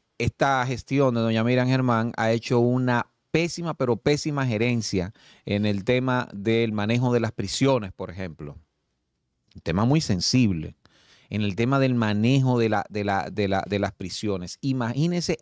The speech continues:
ahora que ella, francamente, y como bien dijo, eh, ella, de que solamente se dedicará a temas administrativos, y lo pongo yo entre comillas, pues el desbarajuste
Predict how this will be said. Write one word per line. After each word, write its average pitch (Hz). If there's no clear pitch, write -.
ahora 110
que 113
ella, 143
francamente, 151
y 139
como 131
bien 156
dijo, 139
eh, 101
ella, 117
de 110
que 113
solamente 131
se 120
dedicará 113
a 113
temas 127
administrativos, 127
y 98
lo 95
pongo 117
yo 123
entre 113
comillas, 101
pues 123
el 123
desbarajuste 117